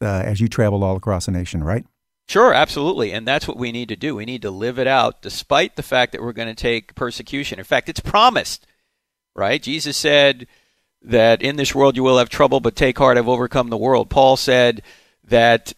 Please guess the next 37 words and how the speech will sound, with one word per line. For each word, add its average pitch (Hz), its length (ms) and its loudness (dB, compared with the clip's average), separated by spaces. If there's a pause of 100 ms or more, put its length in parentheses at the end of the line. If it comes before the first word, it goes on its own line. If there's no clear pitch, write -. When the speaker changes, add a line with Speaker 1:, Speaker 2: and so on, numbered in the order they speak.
(100)
Speaker 2:
uh, 104 460 0
everyone 135 380 2
who 127 60 -2
lives 127 180 -4
a 123 40 -4
godly 123 320 2
life 117 280 0
in 120 120 -6
Christ 117 320 -2
Jesus 113 340 -8
will 117 100 -6
be 107 120 -12
persecuted. 113 580 -4
So 156 100 0
you 139 80 2
might 185 200 2
as 233 120 0
well 226 140 2
just 180 340 -2
accept 208 520 -2
it - 140 0
now. 151 180 2
You're 135 160 -2
gonna 185 240 -2
be 233 140 -4
persecuted 185 560 -2
if 156 120 -2
you 139 100 -2
live 185 160 -2
a 196 60 -2
godly 151 340 4
life. 131 340 2 (340)
Don't 208 220 4
be 269 140 2
shocked. 165 520 4 (340)
Don't 202 280 2
be, 240 400 -2